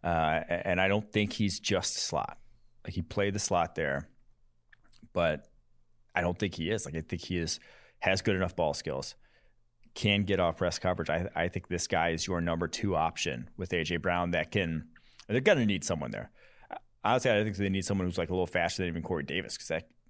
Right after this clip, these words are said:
with the way that offense operates, going down the field, like, it, it, it is attacking the intermediate and deep levels of the football field. And if you don't have someone else with some speed,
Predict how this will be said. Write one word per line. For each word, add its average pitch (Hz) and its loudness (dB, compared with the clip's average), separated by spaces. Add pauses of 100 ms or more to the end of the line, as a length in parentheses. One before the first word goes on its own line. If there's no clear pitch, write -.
(160)
with 113 -2
the 110 0
way 101 4
that 98 4
offense 90 2
operates, 78 0 (1040)
going 123 2
down 98 2
the 78 -6
field, - -4 (800)
like, - -4
it, 107 -6
it, 98 0
it 101 4
is 104 2
attacking 92 0 (800)
the 101 -2
intermediate 92 2
and 85 -4
deep 87 -4
levels 82 0
of 90 -2
the 85 -4
football 85 -2
field. 78 -4 (640)
And 101 2
if 95 -4
you 117 2
don't 117 4
have 107 4
someone 104 2
else 98 0
with 95 -2
some 87 -2
speed, 131 0